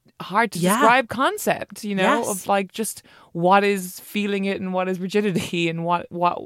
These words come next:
Speaker 1: makes your heart sing. And, like,
Speaker 2: Yeah.
Speaker 1: it's just something that has to be communicated through cinematography and external shots. <laughs>
Speaker 2: Yes.
Speaker 1: Like
Speaker 2: <laughs> Yeah, of the freedom of them dancing outside.
Speaker 1: Yeah.
Speaker 2: Of them, like, breaking out of the dance studio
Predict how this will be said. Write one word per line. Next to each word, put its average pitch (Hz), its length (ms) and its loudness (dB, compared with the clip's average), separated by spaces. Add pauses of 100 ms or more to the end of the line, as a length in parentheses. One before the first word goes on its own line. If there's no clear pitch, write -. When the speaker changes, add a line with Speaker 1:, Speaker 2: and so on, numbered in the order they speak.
(460)
Speaker 1:
makes 190 340 -6
your 190 120 -4
heart 202 220 -4
sing. 240 300 -4
And, 190 100 -4
like, 185 100 2
Speaker 2:
Yeah. 247 180 0 (340)
Speaker 1:
it's - 200 -2
just 233 180 2
something 226 220 -2
that 214 100 0
has 202 160 -4
to - 100 -8
be 202 80 -6
communicated 196 540 -2
through 202 120 -4
cinematography 208 880 -4
and 196 400 -6 (1080)
external 226 500 -2
shots. 240 480 2
<laughs> 220 80 4
Speaker 2:
Yes. 370 360 8
Speaker 1:
Like 349 120 8 (800)
Speaker 2:
<laughs> - 0 - (500)
Yeah, 277 320 6
of 214 160 0
the 226 120 4
freedom 214 520 -2
of 170 80 -6
them 170 180 -2
dancing 165 380 -6
outside. 165 760 -6
Speaker 1:
Yeah. 208 460 4
Speaker 2:
Of 165 120 -2
them, 165 200 0
like, 156 200 -4
breaking 170 460 -2
out 151 260 -4
of 135 120 -12
the 151 80 -4
dance 143 320 -6
studio 139 680 -8